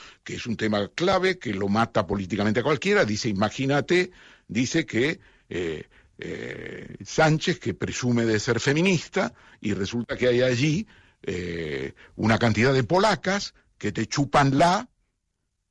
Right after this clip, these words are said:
y esto lo mata, esto no, lo mata. Entonces, todo esto que es una, digamos, es la mafia pura, el, el, el, digamos, el,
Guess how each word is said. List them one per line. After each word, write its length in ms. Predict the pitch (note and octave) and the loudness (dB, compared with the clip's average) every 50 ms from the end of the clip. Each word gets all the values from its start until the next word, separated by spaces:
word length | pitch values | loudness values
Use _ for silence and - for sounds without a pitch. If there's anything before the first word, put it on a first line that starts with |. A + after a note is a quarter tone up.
| _ _ _ _ _ | _ _ _ _ _
y 180 | _ - A#2+ A#2+ | _ -6 -4 -2
esto 200 | A#2 - - D3+ | -2 -2 -2 -2
lo 100 | F#3+ G#3+ | 0 2
mata, 460 | F3+ - G3+ A3 - - A2+ F2 D2+ D#2+ | 2 2 2 2 0 -4 -6 -6 -8 -10
esto 280 | D2+ - - - C#3+ | -12 -12 -6 -6 -4
no, 460 | D#3+ F3 G#3 G3 F#3+ E3+ C3 G2 D#2 - _ - - - _ _ _ _ _ _ - E3+ F3 E3 E3 - - _ _ - - | -2 -2 0 0 2 2 0 -2 -4 -8 _ -20 -20 -20 _ _ _ _ _ _ -20 -20 -20 -20 -20 -20 -20 _ _ -16 -8
lo 120 | G2 A2 | -2 2
mata. 380 | - F3 E3 - - F2+ - - | 4 4 4 4 0 -6 -12 -14
Entonces, 280 | - G#2 E3 G3+ G#3+ - - - - - _ _ _ - - - | -8 -2 0 0 0 -2 -4 -10 -20 -20 _ _ _ -20 -8 -4
todo 260 | - D#4 C4 C4+ A#3+ | -2 0 2 2 4
esto 340 | F3+ C#3 - - - A2+ F#2+ | 2 2 0 -4 -6 -8 -6
que 120 | - A2+ | -4 -4
es 220 | G#2 - - - | -6 -6 -8 -8
una, 300 | - G2 F#2+ F#2 F2+ F2 E2 D2+ D2 C#2 - G1+ G1+ - - - - | -6 -6 -4 -4 -4 -4 -6 -6 -6 -8 -8 -10 -12 -14 -16 -16 -18
digamos, 460 | - E2+ - G#2 A2+ G#2 G#2+ G#2+ G2+ | -10 -4 0 0 2 2 2 0 0
es 180 | A2 G2 - A2+ G#2 F#2 | -2 -2 -2 -4 -2 0
la 140 | G2+ G#2 | 2 4
mafia 560 | G#2+ G#2+ E3 F#3+ F3 - - - A2+ A#2+ G#2+ G2 | 4 4 4 2 2 0 -2 0 2 2 2 2
pura, 680 | - - D3+ B2 G2 F2 D#2 - C#2 C#2 C2+ C#2+ - - - - - - - - - - _ | 2 0 2 2 2 0 -2 -4 -4 -4 -6 -6 -8 -10 -14 -20 -20 -20 -20 -20 -20 -14 _
el, 200 | - F#2+ F#2+ G#2 | -4 -2 0 0
el, 360 | G#2 F#2 F2 F2+ F#2 G2+ G#2 | 0 0 -2 -2 -2 0 0
el, 400 | A2+ - F#2+ G2 G2 G2 F2+ F2+ | 0 -2 -2 -2 -2 -2 -4 -2
digamos, 340 | E2+ G#2 G#2+ A2+ A2+ G#2 G2 | -2 0 0 2 0 2 0
el, 200 | G#2 F#2 F#2 F#2+ | 0 0 0 -4